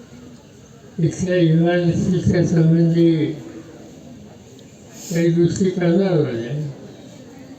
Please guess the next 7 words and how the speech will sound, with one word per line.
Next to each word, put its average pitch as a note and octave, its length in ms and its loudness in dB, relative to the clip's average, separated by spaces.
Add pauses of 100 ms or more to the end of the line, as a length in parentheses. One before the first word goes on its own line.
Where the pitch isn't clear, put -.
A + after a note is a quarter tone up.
(920)
पण D#3+ 100 -2
त्या F#3+ 260 -2
आल्याच्या F3 560 -2
नंतर D#3 460 2 (1900)
त्या F#3 480 -2
क्षेत्रातल्या F#3 960 -2 (160)
तज्ञांच्याकडून F3 1160 0